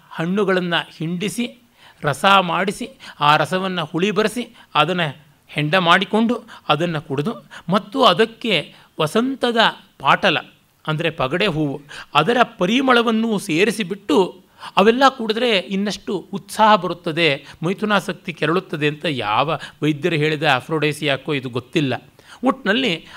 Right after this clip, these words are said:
ಅವುಗಳ ಚಿಕಿತ್ಸೆ ಮಾಡಿಕೊಂಡು ಮಧು ನಿರ್ಗಮಾತ್ ಕೃಶಃ ಚಿತ್ತಯೋನಿಹಿ ಪುನಃ ನವಃ ಅಭವತ್ತಂತೆ. ಮಧು ಹೋದ ಮೇಲೆ, ವಸಂತ ಹೋದ ಮೇಲೂ ಕೂಡನೂ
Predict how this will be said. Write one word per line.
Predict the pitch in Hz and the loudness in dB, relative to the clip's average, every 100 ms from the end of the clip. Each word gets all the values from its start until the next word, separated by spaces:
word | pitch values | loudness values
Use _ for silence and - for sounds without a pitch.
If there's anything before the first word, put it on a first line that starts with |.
| - 160 | -2 2
ಅವುಗಳ | 180 277 294 | 2 4 2
ಚಿಕಿತ್ಸೆ | - 220 - - 262 | 2 -4 -10 -6 -4
ಮಾಡಿಕೊಂಡು | 220 185 180 196 277 220 170 208 - _ _ _ _ _ _ - | -2 -2 -2 -2 0 2 0 -2 -8 _ _ _ _ _ _ -6
ಮಧು | 143 143 147 220 | -2 0 2 2
ನಿರ್ಗಮಾತ್ | 226 185 254 247 240 254 262 - | 0 0 0 6 8 8 6 -4
ಕೃಶಃ | 156 175 180 165 208 | -6 -2 2 4 2
ಚಿತ್ತಯೋನಿಹಿ | - 160 - 202 156 143 127 120 139 147 147 - - | -2 -12 -6 -4 0 -2 -2 -4 -4 -4 -6 -14 -8
ಪುನಃ | 156 156 123 170 | -2 -2 0 -2
ನವಃ | 202 123 123 147 | -2 -6 -6 -6
ಅಭವತ್ತಂತೆ. | 151 104 117 117 - 117 107 87 _ _ _ - - | -8 -8 -10 -10 -12 -16 -16 -18 _ _ _ -14 -4
ಮಧು | 135 139 170 262 | 2 4 4 4
ಹೋದ | 185 208 | 2 -2
ಮೇಲೆ, | 196 170 | -2 -4
ವಸಂತ | 127 127 214 220 | -4 -6 -8 -4
ಹೋದ | 185 143 170 | -4 -2 -4
ಮೇಲೂ | 185 190 180 | -4 -2 -4
ಕೂಡನೂ | - 156 143 | -4 -2 -2